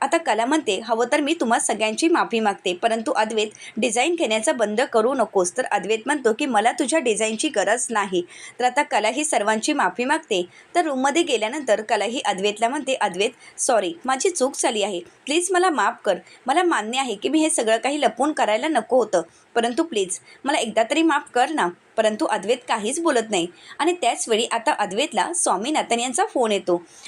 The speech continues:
आणि आता स्वामीनाथन अद्वैतला म्हणतात, "अद्वैत, काही डिझाईन सिलेक्ट करायचे आहेत आणि त्यासाठी मी ऑफिसला न येता घरीच येत आहे." आता मात्र अद्वैतला धक्काच बसतो. स्वामीनाथन अद्वैतला म्हणतात की, "घरी आल्यानंतरच आपण डिझाईन तयार करू,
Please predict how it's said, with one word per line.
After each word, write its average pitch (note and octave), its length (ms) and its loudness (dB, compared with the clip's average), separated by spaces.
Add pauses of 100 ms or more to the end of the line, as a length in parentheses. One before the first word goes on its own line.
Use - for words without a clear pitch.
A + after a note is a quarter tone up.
आणि D#4+ 160 2
आता E4 140 0
स्वामीनाथन C#4 640 0
अद्वैतला A3 400 0
म्हणतात, C#4 380 2
"अद्वैत, G3 300 0 (500)
काही C#4+ 200 -2
डिझाईन C4+ 360 0
सिलेक्ट A#3+ 340 -2
करायचे C#4 380 0
आहेत F#3 160 0 (260)
आणि D4+ 200 0
त्यासाठी A3 520 0
मी C4 120 -4
ऑफिसला C#4 500 0
न B3 80 0
येता A#3+ 360 0 (280)
घरीच D#4 320 2
येत A#3+ 180 0
आहे." F#3+ 180 0 (320)
आता G3+ 220 0
मात्र G#3+ 260 -2
अद्वैतला G#3+ 500 0
धक्काच A#3+ 420 -2
बसतो. C4+ 380 0 (180)
स्वामीनाथन G#3 600 -2
अद्वैतला G#3 480 0
म्हणतात D4 320 2 (300)
की, E4+ 100 4
"घरी B3 260 2
आल्यानंतरच A#3 640 2
आपण G#3+ 280 0
डिझाईन A#3 420 0
तयार A3+ 260 2
करू, G3 260 0